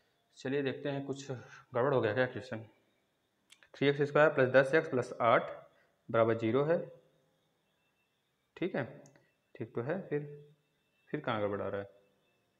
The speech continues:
अच्छा, एक चीज़ देखिए दोस्त, इसमें गड़बड़ हो गया है ना, यह गड़बड़ हो गया कि हमारा आठ त्रिक चौबीस तो पहले से है,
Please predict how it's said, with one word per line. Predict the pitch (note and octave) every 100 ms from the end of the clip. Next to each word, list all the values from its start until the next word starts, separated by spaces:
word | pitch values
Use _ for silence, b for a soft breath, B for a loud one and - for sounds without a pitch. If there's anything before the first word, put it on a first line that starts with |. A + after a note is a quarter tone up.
| _ _ _ _ -
अच्छा, | D3 - B2 G#2 - -
एक | E3 E3
चीज़ | E3+ C#3+
देखिए | C3+ C#3
दोस्त, | C3 C#3
इसमें | C3+ C3+ B2
गड़बड़ | A2+ G#2
हो | G2+
गया | G2+
है | D#3
ना, | A3 - _ _ _ _ _ _ -
यह | D3+
गड़बड़ | D3+ B2+
हो | A2
गया | A2 B2 F3 B B -
कि | A#2
हमारा | C#3 C#3+ F3+ -
आठ | D3+ F#3 G#3
त्रिक | G#3
चौबीस | F#3 F3 G#3
तो | G#3+
पहले | G#3+ E3+ A#3
से | E3
है, | A#2+